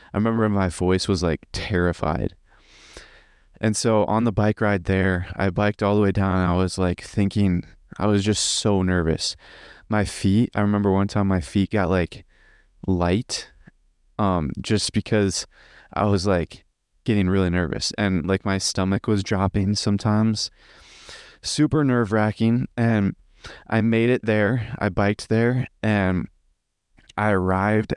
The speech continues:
at the shop. It was a flower shop in my, in my town.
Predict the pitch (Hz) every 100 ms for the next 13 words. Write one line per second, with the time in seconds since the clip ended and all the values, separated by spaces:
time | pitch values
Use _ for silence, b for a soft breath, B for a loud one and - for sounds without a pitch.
0 | - 95 95 80 - _ _ _ _ _
1 | - 104 - 92 76 - - _ _ _
2 | _ 113 104 101 - 104 101 92 - 71
3 | - _ B B B B B B - 107
4 | 113 110 107 104 101 _ _ _ _ 117
5 | 113 107 - 92 87 98